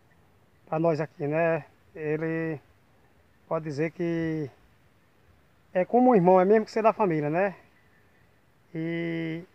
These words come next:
quem é esse cara? Esse cara é Genesi Ferreira, do canal Genesi Titânico.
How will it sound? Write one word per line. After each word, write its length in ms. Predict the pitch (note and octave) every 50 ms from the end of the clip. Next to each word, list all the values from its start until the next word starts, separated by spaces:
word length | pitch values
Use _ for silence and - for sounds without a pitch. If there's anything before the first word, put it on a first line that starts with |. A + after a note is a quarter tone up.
| _ _ _ _ _
quem 140 | - A#3+ B3
é 40 | C4+
esse 160 | B3 - -
cara? 320 | A3+ - F#3+ E3+ D#3 D3+ D#3+
Esse 220 | E3 - - G3
cara 300 | - F#3+ F#3+ G3+ G#3 G#3
é 520 | G#3 G#3 G#3 G3+ G3+ G3+ G3+ F#3+ F#3+ D#3+ - _ _ _ _ _ - - _ _ _ - _ _ _ _ _ _ _ _ _ _ _ -
Genesi 380 | - F#3+ G#3 A3+ - - - G#3+
Ferreira, 520 | - A#3+ G3+ D3+ E3 E3 D#3+ D#3+ C3+ A2+ - _ _ _ _ _
do 100 | - F3
canal 540 | - - F#3+ F3+ E3 D#3+ D#3+ D#3+ D#3 D3 C3+
Genesi 400 | B2+ E3+ F3+ F#3 D#3+ - - F#3+
Titânico. 540 | - - F3 - D#3+ D3 C#3 C#3 C3 -